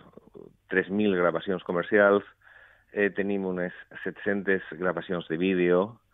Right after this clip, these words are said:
i després sí que n'hi ha un fons previ a l'apertura del Palau de la Música, que consisteix en una donació que tenim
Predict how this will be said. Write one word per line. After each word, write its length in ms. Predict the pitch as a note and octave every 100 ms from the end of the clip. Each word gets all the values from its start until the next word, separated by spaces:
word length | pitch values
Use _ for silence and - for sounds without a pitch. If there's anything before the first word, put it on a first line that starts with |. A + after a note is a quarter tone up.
| - - -
i 100 | C3
després 360 | C3 - D3+ -
sí 100 | D3
que 120 | D3+
n'hi 100 | C3+
ha 60 | B2+
un 160 | C3+ B2+
fons 280 | C3+ B2 A#2+ - - _ _ _ _ _ _
previ 340 | B2 A#2 F#2 - _ _ _ _ _
a 100 | - G2+
l'apertura 420 | F#2+ F#2+ A2+ A2
del 140 | G2
Palau 240 | F2+ F#2 G2
de 80 |
la 100 | G2+
Música, 480 | A2 A#2 G#2+ - F#2 - - _
que 120 | - G#2
consisteix 600 | G#2 G#2 - B2+ A#2+ - - _
en 440 | G#2 F#2+ F2+ E2 - -
una 200 | A2+ A#2
donació 400 | A#2+ A2+ B2+ A2+
que 100 | G#2+
tenim 360 | G#2 G2+ D#2+